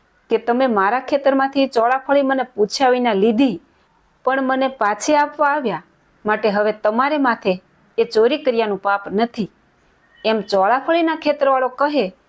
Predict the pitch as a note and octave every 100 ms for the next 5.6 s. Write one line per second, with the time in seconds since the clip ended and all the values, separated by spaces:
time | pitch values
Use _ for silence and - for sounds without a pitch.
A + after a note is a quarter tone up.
0 | _ _ _ _ C4 C4 C#4+ C4 C4 A#3+
1 | A#3+ G#3+ B3 D4+ - _ _ _ - A3+
2 | A3+ C4+ - D4+ C4 B3 G#3+ G#3 G3 F3+
3 | G3 F3+ - _ _ _ _ - G#3+ F#3+
4 | G3 A#3+ A#3 A3+ A3 A3 G#3+ G3+ G3+ G3
5 | G#3 G3+ A#3 C4 C4+